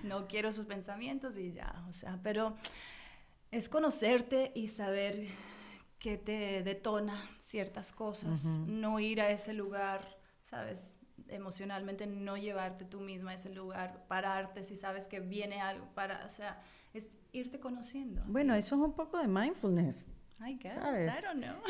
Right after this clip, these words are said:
Speaker 2: El awareness es ver, voy a reaccionar, voy a
Speaker 1: Ujú.
Speaker 2: explotar y, y ver cómo viene y saber parar.
Speaker 1: Ujú. Sí, yo he leído, eh, cuando estaba en México, embarazada de Keilita,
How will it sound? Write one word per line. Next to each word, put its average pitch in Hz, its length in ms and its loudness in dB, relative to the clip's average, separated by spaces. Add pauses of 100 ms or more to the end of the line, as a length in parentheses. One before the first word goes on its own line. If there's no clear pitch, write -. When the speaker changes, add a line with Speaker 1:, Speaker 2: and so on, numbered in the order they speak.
Speaker 2:
El 190 120 10
awareness 196 600 12
es 220 260 8
ver, 196 300 10
voy 185 160 10
a 190 80 12
reaccionar, 175 500 8
voy 180 120 8
a - 20 10
Speaker 1:
Ujú. 190 80 6
Speaker 2:
explotar 180 480 8
y, 180 260 4
y 175 140 4
ver 160 260 6
cómo 190 240 10
viene 190 440 12
y 185 60 4
saber 160 360 4
parar. 180 500 2
Speaker 1:
Ujú. 226 500 -4
Sí, 302 260 -6
yo 240 120 6 (400)
he 269 100 4
leído, 320 540 6
eh, 220 220 0
cuando 233 240 2
estaba 247 640 0
en 202 260 -2
México, 196 640 -6
embarazada 180 480 -6
de 180 80 -8
Keilita, 185 640 -10